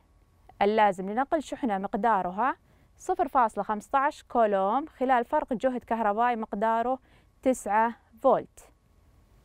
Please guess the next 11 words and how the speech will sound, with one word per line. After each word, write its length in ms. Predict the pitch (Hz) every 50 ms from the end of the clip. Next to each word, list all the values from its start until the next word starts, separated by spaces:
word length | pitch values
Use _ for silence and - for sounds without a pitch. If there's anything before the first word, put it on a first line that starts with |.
| - - -
هنا 160 | 208 202 202
من 120 | 202 208 202
تقويم 340 | - 208 - - 220 214 214
الفصل، 440 | 202 - 247 240 - 311 330 392 415 _ _ _ _ - - - - _ _ _ _ _ _ - - - _ _ - -
إذن 260 | 196 202 190 220 240 254
المجهول، 580 | - 214 208 208 190 - 214 226 254 285 359 - _ _ _ _ _ _ _ _ _ _ _ _ _ _ -
أيوة، 160 | 185 185 185
الشغل 440 | 190 190 - - 247 233 254 262 226
رمزه، 400 | 220 233 233 226 202 233 285 381 - _ _ _ _ _ _ _ _ _ _ _ _ _ _ _ _ _ _ - - -
ممتاز، 420 | 190 190 185 185 220 208 196 170
دبليو. 540 | 165 196 202 196 208 214 214 247 285 320 381